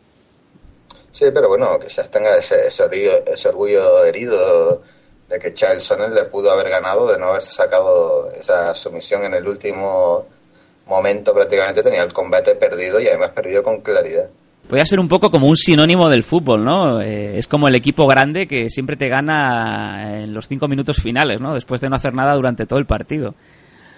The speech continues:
Speaker 1: Sí,
Speaker 2: Aplicado
Speaker 1: eh,
Speaker 2: totalmente.
Speaker 1: Lo que pasa es que sigue ganando, eh, pero bueno, también a los equipos grandes en el fútbol les acaba viniendo el bajón y, y otro con más hambre les acaba superando.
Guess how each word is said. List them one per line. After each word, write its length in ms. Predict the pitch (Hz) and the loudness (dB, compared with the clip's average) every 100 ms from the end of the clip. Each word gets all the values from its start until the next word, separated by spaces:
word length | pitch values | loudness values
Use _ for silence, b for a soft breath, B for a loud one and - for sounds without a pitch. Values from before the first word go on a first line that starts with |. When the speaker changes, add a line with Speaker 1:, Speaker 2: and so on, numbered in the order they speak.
| b - 123 | b -6 -2
Speaker 1:
Sí, 120 | - | 4
Speaker 2:
Aplicado 360 | 139 139 120 107 | 6 6 4 2
Speaker 1:
eh, 40 | |
Speaker 2:
totalmente. 600 | 131 135 123 135 147 104 - - _ _ _ _ _ _ _ - 101 90 | 0 -8 -8 -10 -12 -18 -18 -20 _ _ _ _ _ _ _ -20 -12 0
Speaker 1:
Lo 220 | 87 - | 0 0
que 100 | - | 0
pasa 220 | - - | 0 2
es 60 | 123 | 2
que 60 | 123 | 2
sigue 260 | 123 120 | 2 4
ganando, 400 | 98 113 143 98 | 4 4 0 4
eh, 580 | - 90 87 92 92 90 | 6 6 6 6 4 4
pero 200 | - 92 | 2 4
bueno, 220 | 107 143 - | 6 4 2
también 280 | 98 104 | 0 2
a 60 | 113 | 2
los 120 | 110 | 4
equipos 300 | 107 107 110 | 2 2 0
grandes 520 | 107 110 110 113 110 113 | 2 0 0 -2 0 -2
en 120 | 107 | -6
el 80 | 104 | -8
fútbol 480 | 113 110 117 120 | -10 -2 -2 0
les 100 | 110 | 2
acaba 280 | 107 110 107 | 2 4 6
viniendo 320 | 107 110 107 | 4 0 -2
el 60 | 104 | 2
bajón 360 | 98 110 117 131 | 4 4 0 -2
y, 460 | 127 107 101 98 | -8 -8 -12 -12
y 120 | 98 | 0
otro 240 | 107 107 107 | 2 2 2
con 160 | 117 | 0
más 140 | 104 98 | -2 -4
hambre 260 | 104 113 | -4 -4
les 120 | 117 107 | 0 0
acaba 280 | 107 104 | 4 4
superando. 640 | - 104 - 104 110 107 | 2 -4 -6 -4 -4 -6